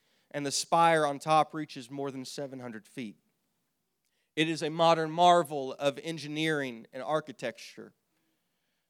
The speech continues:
The foundation is comprised of more than one hundred and ten thousand tons of concrete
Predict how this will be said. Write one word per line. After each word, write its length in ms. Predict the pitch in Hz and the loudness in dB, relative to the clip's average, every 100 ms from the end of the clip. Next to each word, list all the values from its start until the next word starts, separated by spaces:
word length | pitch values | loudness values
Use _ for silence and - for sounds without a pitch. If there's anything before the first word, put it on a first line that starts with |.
| _ _ _ _ 156 | _ _ _ _ -8
The 100 | 165 | 6
foundation 720 | 214 202 202 247 247 - 226 | 8 10 10 8 8 2 0
is 160 | 202 | -2
comprised 560 | - 196 185 214 214 165 | 0 -4 6 8 8 6
of 100 | 202 | 0
more 200 | 202 208 | 4 4
than 220 | 190 190 | 4 -2
one 140 | 196 202 | -2 0
hundred 300 | 214 202 185 | 0 0 -2
and 140 | 185 | -2
ten 240 | 214 202 | -4 -2
thousand 640 | 165 196 196 202 175 190 170 | 2 6 8 8 6 -2 -2
tons 380 | 185 190 175 160 | 4 6 4 -2
of 100 | 143 | -4
concrete 640 | 185 185 170 - 160 147 | 2 4 2 -6 -6 -6